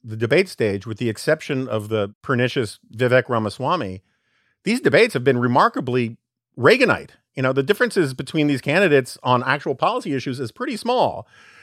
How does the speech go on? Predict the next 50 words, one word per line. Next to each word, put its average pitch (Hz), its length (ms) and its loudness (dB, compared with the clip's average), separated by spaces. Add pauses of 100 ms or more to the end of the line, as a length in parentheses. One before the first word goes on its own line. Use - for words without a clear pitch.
(200)
And 156 360 2
if 139 200 2
any 196 160 2
of 208 60 0
these 165 120 2
other 220 200 6
candidates 139 500 0 (540)
said 190 280 2
half 214 280 0
the 175 100 -4
things 151 260 -2
that 135 80 0
Trump 247 200 0
said, 117 520 2
they 143 340 0
would 170 140 2
be 160 100 -2
pelted 175 460 0
from 170 180 -2
the 156 80 -4
state, 190 460 0
you 156 40 0
know, 156 120 0
from 160 200 -2
Republican 156 460 0
politics. 196 480 -2 (360)
There 156 120 6
is 147 220 2
just 139 180 -6
this 123 240 -10
huge 226 500 -2
psychological 143 540 2
carve 208 380 0
out 139 180 2
for 123 80 -6
Donald 113 380 -2
Trump 233 320 0
that 131 100 -10
makes 127 160 -4
him 127 80 -4
very 214 420 2
difficult 151 380 -2
to 131 60 -14
deal 113 240 0
with, 123 160 0
very 180 340 0
difficult 156 320 -2
to - 120 -6
argue 170 340 2
about, 104 280 0